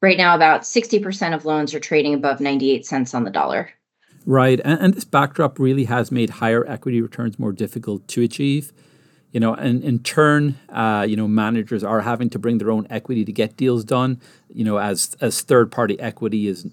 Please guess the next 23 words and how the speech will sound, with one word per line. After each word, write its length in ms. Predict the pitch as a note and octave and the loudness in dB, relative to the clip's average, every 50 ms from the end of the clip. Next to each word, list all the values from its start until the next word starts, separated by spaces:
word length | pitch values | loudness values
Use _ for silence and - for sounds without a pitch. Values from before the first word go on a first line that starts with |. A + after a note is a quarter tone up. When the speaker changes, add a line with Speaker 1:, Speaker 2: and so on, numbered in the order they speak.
| _ | _
Speaker 2:
is 160 | - G#2+ - - | -16 -14 -6 -2
not 240 | A2 A2 A2 A2+ | 0 0 0 0
readily 380 | - A2+ A2 G#2+ F#2+ G2 G2+ G2 | 0 0 -2 -2 -2 -2 -2 -4
available 420 | F2 D#2+ G2+ G2 G2 F#2+ F2+ F#2+ | -2 -2 -2 -2 -2 -4 -4 -6
given 280 | F2 - G2+ F2+ F#2 F2+ | -8 -6 -6 -6 -4 -6
the 60 | F2 | -6
arb 260 | - F#2 F#2+ F#2+ F2+ | -6 -4 -6 -6 -6
situation. 640 | - - A2+ - - A2 G#2 G2+ F#2 - A#2 G#2+ A2 _ _ _ _ _ _ _ _ _ _ _ _ _ _ _ _ - | -6 -8 -6 -6 -4 -2 -2 -2 -4 -4 -8 -10 -10 _ _ _ _ _ _ _ _ _ _ _ _ _ _ _ _ -2
Speaker 1:
Yeah, 200 | - F#3+ F#3 F3+ | 0 2 4 4
and 100 | F#3 G3 | 2 2
equity 340 | G3 B3 A#3+ C#4 B3+ A3+ G#3+ | 0 0 0 2 2 4 4
returns 460 | G#3 G3+ G3+ - G3+ F3+ F#3 F3 F3+ | 4 4 2 -2 -4 -4 -4 -4 -4
are 60 | F#3 | 0
not 180 | E3 D#3 D#3 - | 2 2 2 0
the 120 | E3 C#3 | -2 -6
only 260 | - D#3+ D#3+ E3+ F3+ | -6 -6 -6 -4 -2
area 260 | F#3+ F#3+ F#3+ G3 G3+ G3+ | -2 0 2 2 2 2
being 240 | G3 G3+ G3+ G3+ | 2 2 2 0
affected 500 | G3+ G3+ G3+ G#3+ G3+ G3+ G3 A3 G#3 G3+ | -2 -2 -2 -2 -2 0 2 2 2 2
by 160 | G3 G#3 G3+ G3+ | 4 4 4 4
these 220 | G3 G3+ G3+ - | 4 0 -2 0
wide 220 | G3+ G3 G3 G3 | 2 2 2 2
spreads. 480 | G3 - - G3+ G3+ G3+ G3+ G3 - _ | 0 0 2 2 4 2 2 -2 -8 _